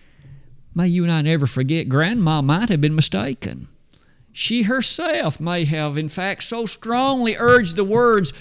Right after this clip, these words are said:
"Don't do it this way," just because I did it. You and I need to appreciate the Word of God stands, and it does so until the end of time.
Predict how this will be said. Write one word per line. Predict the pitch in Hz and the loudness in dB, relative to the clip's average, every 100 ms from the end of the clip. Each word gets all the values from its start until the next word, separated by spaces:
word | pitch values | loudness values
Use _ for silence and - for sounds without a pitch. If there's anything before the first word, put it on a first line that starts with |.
| - | 2
"Don't | 202 269 208 185 | 6 6 6 8
do | 285 330 | 10 12
it | 202 | 12
this | 185 160 - | 10 10 10
way," | 151 135 107 87 104 | 8 8 4 0 -2
just | 123 170 - | 0 0 -2
because | 147 160 147 | -6 -4 -2
I | 143 156 | -2 -2
did | 113 107 90 | -4 -6 -10
it. | - - - - - - - - - - - - _ - - - - - _ - | -14 -18 -18 -20 -20 -20 -20 -20 -20 -20 -20 -20 _ -20 -20 -20 -20 -20 _ 0
You | 165 | 4
and | 151 | 6
I | 143 139 | 6 6
need | 131 143 | 6 4
to | 127 | 4
appreciate | 120 147 151 147 131 131 127 | 4 4 4 2 2 2 2
the | 135 | 0
Word | 147 175 | 0 0
of | 175 | -2
God | 151 156 160 165 | -4 -2 -2 -4
stands, | - - 160 156 123 110 123 135 131 | -4 0 4 8 8 6 4 2 2
and | 139 - - _ _ _ - - - 175 | 0 -2 -14 _ _ _ -20 -20 0 2
it | 202 180 | 4 4
does | 226 226 | 4 4
so | - 175 160 143 160 - | 2 0 -2 -2 -4 -4
until | 135 135 | -2 -2
the | 120 127 | 0 0
end | 135 | -2
of | 139 | 0
time. | 151 147 - - - - | 0 0 -2 -8 -10 -10